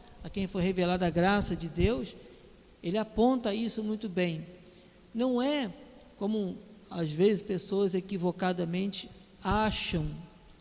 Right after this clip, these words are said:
né, que é um, um, um, vamos colocar assim, um estilo de vida mais fácil. Não é, não é. E tem muitas pessoas que falam em graça,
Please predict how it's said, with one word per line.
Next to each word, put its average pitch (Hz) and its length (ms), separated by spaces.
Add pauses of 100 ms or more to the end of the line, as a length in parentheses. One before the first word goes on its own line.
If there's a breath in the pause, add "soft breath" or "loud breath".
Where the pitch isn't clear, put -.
né, 180 200 (420 loud breath)
que - 100
é 160 60
um, 170 280 (160)
um, 175 320 (480)
um, 170 280
vamos 180 260
colocar 190 400
assim, 185 240
um 202 140
estilo 220 680
de 165 120
vida 175 500 (380 loud breath)
mais 196 400
fácil. 185 800 (220)
Não 208 420
é, 208 200 (720)
não 185 380
é. 175 160 (520)
E 165 40
tem 208 160
muitas 240 440
pessoas 196 360
que 190 140
falam 185 420
em 185 160
graça, 226 640